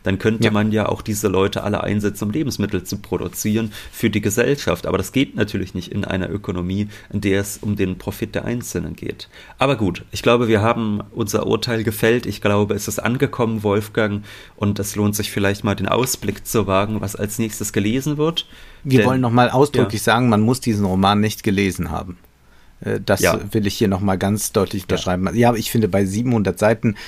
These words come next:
Speaker 2: sollte man sich gut
Speaker 1: Das mit
Speaker 2: überlegen,
Speaker 1: einer
Speaker 2: ob
Speaker 1: Warnung
Speaker 2: man
Speaker 1: versehen.
Speaker 2: diese Lebenszeit opfern will. Und ich möchte noch mal ausdrücklich davon abraten.
Speaker 1: Ja, ich glaube auch, wenn man die bekannteren Romane der Schwestern Brontë lesen mag, die sind, äh,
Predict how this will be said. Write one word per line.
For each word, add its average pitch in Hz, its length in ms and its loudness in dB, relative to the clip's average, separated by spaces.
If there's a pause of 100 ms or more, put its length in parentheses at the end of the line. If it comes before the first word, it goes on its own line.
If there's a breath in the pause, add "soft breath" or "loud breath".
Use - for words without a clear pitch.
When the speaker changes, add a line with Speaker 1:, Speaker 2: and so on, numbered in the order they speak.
(100)
Speaker 2:
sollte 110 260 2
man 98 400 2
sich 101 320 -4
gut 113 160 -2
Speaker 1:
Das 98 60 -2
mit 92 80 0
Speaker 2:
überlegen, 98 220 0
Speaker 1:
einer 104 100 0
Speaker 2:
ob 95 60 0
Speaker 1:
Warnung 98 240 4
Speaker 2:
man 95 40 4
Speaker 1:
versehen. 92 340 0
Speaker 2:
diese 120 440 6 (260 loud breath)
Lebenszeit 107 1040 2
opfern 107 480 0
will. 110 340 2
Und 104 320 0
ich - 360 -6 (240)
möchte 104 260 -4
noch 95 140 0
mal 92 260 0 (440 loud breath)
ausdrücklich 123 960 0 (200)
davon 101 400 2
abraten. 80 680 -6 (680 loud breath)
Speaker 1:
Ja, 85 260 0
ich - 160 -10
glaube 107 300 2
auch, 104 300 -2
wenn 101 300 0
man 101 340 2
die 98 160 -4
bekannteren 104 520 -2
Romane 92 420 -2
der 90 100 -6
Schwestern 98 420 -6
Brontë 90 380 -4
lesen 95 400 -4
mag, 87 280 -2 (360 loud breath)
die 104 60 -2
sind, 92 560 -2
äh, 90 200 0